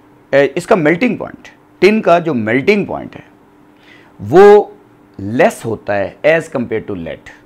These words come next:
जनरल ट्रेंड यही था कि टॉप से बॉटम डिक्रीज, सबसे एंड पे कौन सा आ रहा है, lead, तो lead का कम होना चाहिए, लेकिन सबसे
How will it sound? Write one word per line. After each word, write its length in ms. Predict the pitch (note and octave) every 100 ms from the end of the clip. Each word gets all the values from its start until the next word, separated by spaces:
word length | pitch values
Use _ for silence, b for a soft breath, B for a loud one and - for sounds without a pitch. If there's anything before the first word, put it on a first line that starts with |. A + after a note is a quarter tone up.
| _ _ _ _ - - _ _ _ _ _ _ _ _
जनरल 300 | G2+ C3+ E3
ट्रेंड 220 | E3 D#3
यही 220 | C#3+ C3 E3
था 80 | G#2
कि 120 | G2+
टॉप 200 | G2 A#2
से 100 | A#2 C3+
बॉटम 300 | C3 F3+ F#3
डिक्रीज, 440 | C#3 B2 C#3 B2 - _
सबसे 320 | _ C3+ - -
एंड 260 | C#3 D3+
पे 80 | E3
कौन 220 | D#3 E3+
सा 100 | F#3+
आ 80 | B2+
रहा 120 | F2+
है, 100 | E2+
lead, 240 | G#2 G#2 - _ _ _ _ _ _ b b b _
तो 100 | F#3 B2
lead 260 | B2 E3
का 80 | -
कम 180 | D3 C#3+
होना 220 | B2+ G2
चाहिए, 380 | F#2+ D#2 C2+ - - _ -
लेकिन 480 | B2 - F3+ F#3+ -
सबसे 720 | - - - G#3+ A3+ - D#3